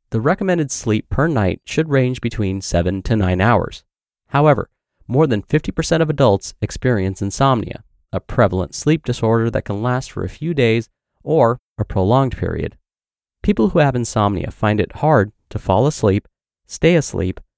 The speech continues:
or sleep for the recommended hours. Also, individuals with a sleep disorder may exhibit other symptoms, such as constant fatigue, memory loss,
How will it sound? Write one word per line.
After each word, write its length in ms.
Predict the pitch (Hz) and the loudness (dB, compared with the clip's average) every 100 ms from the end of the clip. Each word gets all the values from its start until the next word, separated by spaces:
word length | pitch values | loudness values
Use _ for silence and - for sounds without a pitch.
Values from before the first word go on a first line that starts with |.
| _ _ | _ _
or 140 | - 123 | -2 -2
sleep 420 | - - 165 - | -2 -2 -2 -2
for 140 | - | -2
the 80 | 104 | 0
recommended 500 | 95 95 95 90 90 | 0 -2 -4 -4 -2
hours. 400 | 110 104 - - _ _ _ _ _ - | 0 0 -2 -8 _ _ _ _ _ 0
Also, 400 | 131 - 92 - _ _ _ - | 0 2 0 0 _ _ _ 0
individuals 580 | 160 151 131 120 117 | 2 2 2 2 0
with 140 | 107 98 | 0 -2
a 60 | |
sleep 340 | 85 - 170 185 | -4 0 0 2
disorder 540 | - 101 82 85 - _ | -2 0 0 -2 -6 _
may 180 | - 143 | -2 0
exhibit 400 | 170 127 117 - - | 2 2 2 0 0
other 220 | 135 131 | 4 4
symptoms, 520 | - 85 71 - - _ _ _ | 2 -4 -4 -10 -14 _ _ _
such 220 | - 117 | -4 -2
as 100 | - | -2
constant 560 | - 104 101 - 87 - | -4 -2 -2 -2 -8 -8
fatigue, 480 | - - 147 143 139 _ _ _ _ | -10 0 2 2 0 _ _ _ _
memory 320 | 95 117 131 | -2 2 2
loss, 440 | 127 120 120 123 | 4 4 4 0